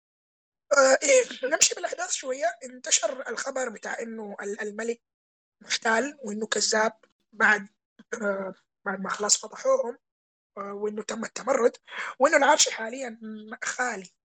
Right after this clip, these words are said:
آه، لكن بقت مشكلتنا واحدة، إنه كل اللي حصل ده إلى ال-، هذه اللحظة بلا معنى، لأنه رودريس حيحصل على قوة، آه، إيرين،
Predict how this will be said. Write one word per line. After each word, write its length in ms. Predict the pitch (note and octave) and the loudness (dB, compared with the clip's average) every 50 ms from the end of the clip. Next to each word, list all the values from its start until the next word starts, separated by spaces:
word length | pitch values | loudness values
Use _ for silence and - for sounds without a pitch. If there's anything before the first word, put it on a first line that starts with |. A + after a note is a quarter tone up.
| _ _ _ _ - - - - - _ _ - - | _ _ _ _ -14 -14 -12 -14 -14 _ _ 0 4
آه، 480 | B3 B3 A#3+ A#3 A3 G#3 G#3 A3+ - _ _ _ _ _ _ _ _ _ _ _ _ _ _ _ _ _ _ _ _ _ - - _ - | 4 4 6 4 2 2 0 -2 -4 _ _ _ _ _ _ _ _ _ _ _ _ _ _ _ _ _ _ _ _ _ -20 -16 _ 0
لكن 360 | A3+ A#3 - - - F#4+ G4+ G#4 G4+ _ _ _ _ _ _ _ | 2 2 4 4 4 2 2 -2 -6 _ _ _ _ _ _ _
بقت 320 | C4 C#4 E4+ G4 F#4+ D4+ | -4 0 2 2 2 2
مشكلتنا 440 | C4+ - - - C4+ C#4+ C#4+ C#4 B3+ | 0 0 2 2 0 0 0 -2 -6
واحدة، 300 | B3+ - - G3+ - C4 | -4 -4 -6 -6 -8 -8
إنه 160 | D4 D#4 D4 | -6 -6 -6
كل 180 | - F4+ G4+ G4+ | -4 -2 -2 -2
اللي 160 | F4 C#4 - | 0 0 0
حصل 320 | - - - D#4+ C4+ B3+ | 2 2 2 2 2 0
ده 160 | C4+ C#4+ D#4+ - | 0 -2 -4 -2
إلى 120 | E4 F4 D#4+ | -2 0 0
ال-، 200 | C#4+ C4 A3 - | 0 -2 -6 -4
هذه 220 | - A#3 C#4+ C#4 C4 | -2 -2 0 0 -2
اللحظة 260 | B3 C4 B3+ - C#4 | -4 -4 -2 -2 -2
بلا 320 | A#3+ B3 D4+ D#4+ D#4 C#4 | -2 -2 0 2 2 2
معنى، 260 | C4 C4 - C4+ C#4 D#4+ - _ _ _ _ _ _ - - - - - _ _ _ - | 2 2 0 0 0 -4 -6 _ _ _ _ _ _ -20 -18 -18 -18 -20 _ _ _ -2
لأنه 720 | A3+ A#3 B3 C#4 D4 D4 D4 D4 D4 D4 D4 D4 D#4 - _ _ _ _ _ _ _ _ _ _ _ _ _ _ _ _ - - - C4+ | 0 2 2 2 0 0 -4 -2 0 2 2 2 2 2 _ _ _ _ _ _ _ _ _ _ _ _ _ _ _ _ -10 -4 0 4
رودريس 600 | C4+ B3 C4+ C#4+ C#4 C#4+ A#3+ B3+ D#4+ E4+ - - _ _ | 6 8 8 8 6 4 -2 -4 -2 -2 -2 -2 _ _
حيحصل 540 | - - - - C4 - - - - D#4 D#4 | -18 -16 -12 -12 -8 -4 0 0 0 0 -2
على 200 | B3 A#3 C4 B3 | -6 -6 -6 -8
قوة، 360 | - - C#4 C4+ C#4 C#4 C4+ C4 _ - C#4 | -10 -10 -8 -6 -4 -4 -6 -6 _ -8 -6
آه، 400 | B3+ B3 A#3 A3+ A#3 A#3 A#3 - - - - _ _ - | -6 -6 -6 -8 -8 -10 -12 -14 -18 -20 -20 _ _ 0
إيرين، 320 | C4+ C4+ C4+ B3 C4+ - | 0 2 2 0 -4 -6